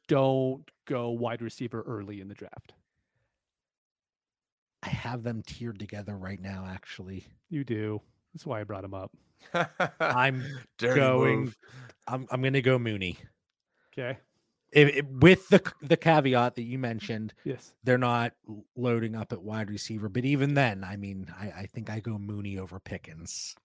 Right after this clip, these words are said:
Speaker 1: Okay. Let's say you were in the playoffs and you happen to have the two oh two because you're great at fantasy and you traded for that earlier in the season.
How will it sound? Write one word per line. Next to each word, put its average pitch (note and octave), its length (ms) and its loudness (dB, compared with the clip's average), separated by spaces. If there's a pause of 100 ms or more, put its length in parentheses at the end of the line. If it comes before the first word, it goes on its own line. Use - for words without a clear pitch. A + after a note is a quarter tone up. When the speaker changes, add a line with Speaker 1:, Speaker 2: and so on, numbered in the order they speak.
(120)
Speaker 1:
Okay. C#3 280 4
Let's F3 220 2
say G#3 180 6
you G#3 180 6
were G#3 120 8
in G#3 60 2
the G3 80 2
playoffs G3+ 540 4
and D#3+ 120 0
you D#3 100 4
happen E3 340 0
to E3 80 0
have F3+ 280 0
the D3+ 120 0
two C#3 200 0
oh B2+ 100 2
two C3+ 240 -2
because C3+ 320 -4
you're B2+ 120 0
great C#3 360 0
at B2+ 100 -4
fantasy C3 500 -2
and A#2+ 100 -2
you A#2+ 60 -6
traded B2 320 -4
for C3+ 80 -8
that A#2 240 -4
earlier B2+ 340 -4
in A#2 60 -8
the A#2 80 -10
season. C#3 400 -8